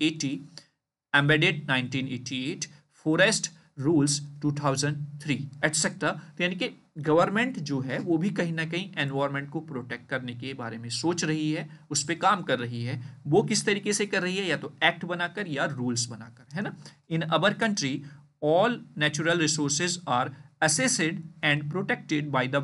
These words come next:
various departments such as the Department of Forest,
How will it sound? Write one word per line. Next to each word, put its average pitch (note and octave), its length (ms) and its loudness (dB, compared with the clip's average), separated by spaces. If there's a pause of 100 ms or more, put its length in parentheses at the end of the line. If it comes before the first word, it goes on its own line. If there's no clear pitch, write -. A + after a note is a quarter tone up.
(120)
various F3+ 400 0
departments C#3+ 580 -2
such C#3 220 -2
as C#3 180 -2
the C#3+ 160 0
Department C3 520 -6
of A#2+ 120 -10
Forest, D3 540 2